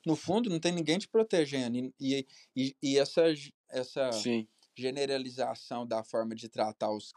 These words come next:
Speaker 1: o-, os crimes, eu acho que, inclusive, hoje, forma até dar uma certa proteção pra os indivíduos agir de forma negativa. Porque o cara fala, "Ah, eu vou ali, faço a merda, eu sou réu primário,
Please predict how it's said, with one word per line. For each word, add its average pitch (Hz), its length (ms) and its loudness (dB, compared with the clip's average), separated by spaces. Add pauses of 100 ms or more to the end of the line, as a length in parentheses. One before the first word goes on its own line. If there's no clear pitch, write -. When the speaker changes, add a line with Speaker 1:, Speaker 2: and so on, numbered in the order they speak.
(100)
Speaker 1:
o-, 110 320 -8
os - 160 -10
crimes, 160 540 0 (680)
eu 120 240 4
acho 127 320 2
que, 156 100 -8
inclusive, 160 920 -4 (120)
hoje, 151 520 2 (400)
forma 156 520 2 (100)
até 147 380 0
dar 170 200 4
uma 185 200 -8
certa 190 340 -4
proteção 208 760 -8
pra 165 260 -2
os 160 140 -8
indivíduos 165 500 -8
agir 165 300 0
de 165 100 -12
forma 175 380 -4
negativa. 185 760 -2
Porque - 220 -8
o 139 60 -2
cara 143 220 0
fala, 135 300 0
"Ah, 139 40 2
eu 120 100 -4
vou 131 200 -8
ali, 143 140 -10
faço 127 360 -6
a 139 60 -4
merda, 143 300 -8
eu - 40 -20
sou 117 160 -12
réu 117 180 -20
primário, 151 640 -6